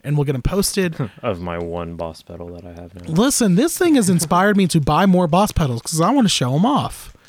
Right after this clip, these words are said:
Speaker 1: Um, but you should really go check 'em out. Go to, uh, Slow Gear Electronics,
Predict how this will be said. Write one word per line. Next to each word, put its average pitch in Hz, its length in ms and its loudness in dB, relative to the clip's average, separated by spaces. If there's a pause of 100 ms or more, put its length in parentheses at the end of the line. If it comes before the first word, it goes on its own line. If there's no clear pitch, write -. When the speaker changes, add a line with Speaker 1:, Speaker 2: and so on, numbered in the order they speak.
(520)
Speaker 1:
Um, 139 360 0 (100)
but 196 320 0 (120)
you 202 140 4
should 247 120 2
really 277 160 4
go 226 80 2
check - 180 -2
'em 196 80 4
out. 170 120 2
Go 208 120 2
to, - 320 -10
uh, 165 180 2 (120)
Slow 226 300 0
Gear 208 180 2
Electronics, 165 760 0